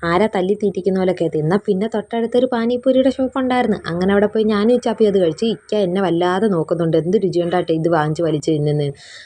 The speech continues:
അങ്ങനെ അതിൻ്റെ അടുത്തൊരു ബംഗാളിയുടെ മൊമോസ് ഷോപ്പുണ്ട്. ബംഗാളിയുടെ എന്ന് പറയാൻ കാരണം ഇക്കാക്ക് ഇങ്ങനത്തെ സാധനമൊന്നും പൊതുവെ ഇഷ്ടമില്ലാത്ത. എന്നിട്ട് അതിരുന്ന് അടിച്ച് കയറ്റി നോക്കണം. ഒരു പ്ലേറ്റ് ഫുൾ കഴിച്ചിട്ട് പറയും, "ഒരെണ്ണം കൂടെ വാങ്ങിക്കാമെന്ന്." എന്തോ പറയാനാണെന്ന് നോക്കണം.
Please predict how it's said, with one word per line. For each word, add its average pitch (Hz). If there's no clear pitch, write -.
അങ്ങനെ 175
അതിൻ്റെ 202
അടുത്തൊരു 185
ബംഗാളിയുടെ 180
മൊമോസ് 190
ഷോപ്പുണ്ട്. 180
ബംഗാളിയുടെ 190
എന്ന് 208
പറയാൻ 196
കാരണം 196
ഇക്കാക്ക് 185
ഇങ്ങനത്തെ 180
സാധനമൊന്നും 185
പൊതുവെ 175
ഇഷ്ടമില്ലാത്ത. 170
എന്നിട്ട് 165
അതിരുന്ന് 180
അടിച്ച് 165
കയറ്റി 175
നോക്കണം. 165
ഒരു 160
പ്ലേറ്റ് 175
ഫുൾ 170
കഴിച്ചിട്ട് 175
പറയും, 151
"ഒരെണ്ണം 151
കൂടെ 156
വാങ്ങിക്കാമെന്ന്." 143
എന്തോ 170
പറയാനാണെന്ന് 156
നോക്കണം. 135